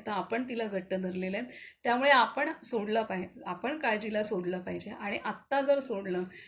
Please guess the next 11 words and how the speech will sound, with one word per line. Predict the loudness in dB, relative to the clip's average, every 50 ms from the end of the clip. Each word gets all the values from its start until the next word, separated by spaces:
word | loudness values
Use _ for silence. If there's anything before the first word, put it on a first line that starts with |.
| -18 _ 2
तरच | 6 8 8 8 6 2
आपण | -2 -4 -6 -6 -6
सोडू | -4 -4 -2 -2 -2 -2
शकतो, | -2 -4 -4 -6 -6 -8
अन्यथा | -6 -4 -2 -4 -2 -4 -4 -6 -6 -6 -8
ती | -4 -2 0
आपला, | 2 2 2 0 -2 -4 -6 -6 -6 -6 -10 -14 -16 -16 -18 -8 -2
अ, | 0 2 2
शेवटच्या | 2 2 2 0 0 -2 0 -2 -2 -2
श्वासापर्यंत | -2 -4 -2 -2 -2 -2 -2 -2 -2 -2 0 0 0 0 -2 -4
पाठराख | -4 -2 -2 -2 -2 -2 -4 -4 -4 -4